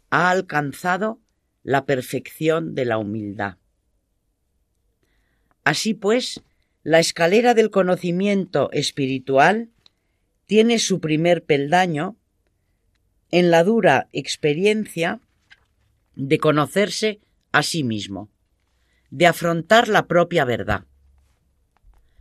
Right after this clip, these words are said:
Porque no podemos tener conocimiento de las cosas de Dios si previamente no tenemos conciencia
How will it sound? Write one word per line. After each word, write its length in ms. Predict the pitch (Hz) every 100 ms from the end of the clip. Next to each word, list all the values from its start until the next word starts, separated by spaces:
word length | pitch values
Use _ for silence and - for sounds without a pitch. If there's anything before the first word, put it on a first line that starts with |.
| _ _ _
Porque 320 | 160 151 165
no 120 | 185
podemos 520 | 202 196 202 190 -
tener 400 | 175 151 160 147 _ _ _ _ _ _
conocimiento 1040 | 147 151 143 147 147 175 202 196 127 110 _
de 100 | -
las 240 | 131 123 -
cosas 400 | 170 170 160 120
de 100 | 104
Dios 440 | 120 147 - - _ _ _ _ _ _ _ _ _ _
si 260 | - - 160
previamente 920 | - 185 196 190 180 196 185 208 202 _ _ _ _ _ _ _
no 200 | 170 202
tenemos 460 | 214 202 208 196 -
conciencia 920 | 151 147 - 180 190 165 190 185 -